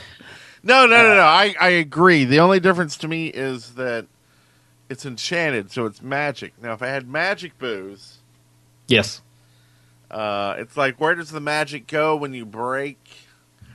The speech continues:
Speaker 1: Like, to me, that's the weird thing is, like, you're, you, it breaks. Like, why does it break in the first place?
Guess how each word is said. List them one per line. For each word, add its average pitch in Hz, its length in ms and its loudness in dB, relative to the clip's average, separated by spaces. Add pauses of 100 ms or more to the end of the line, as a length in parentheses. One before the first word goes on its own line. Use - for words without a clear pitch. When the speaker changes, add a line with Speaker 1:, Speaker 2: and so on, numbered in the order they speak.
(200)
Speaker 1:
Like, 185 180 2
to 220 80 -10
me, 247 160 -2
that's 226 220 -2
the 208 100 -6
weird 190 200 -2
thing 185 120 -8
is, 165 140 -10
like, 147 220 -4
you're, 135 340 -6 (160)
you, 131 280 -16
it 127 220 -10
breaks. 131 500 -6
Like, 113 140 -8
why 135 200 0
does 165 180 -12
it 123 120 -12
break 143 240 -8
in 147 120 -12
the 113 80 -12
first 147 360 -10
place? 85 460 -14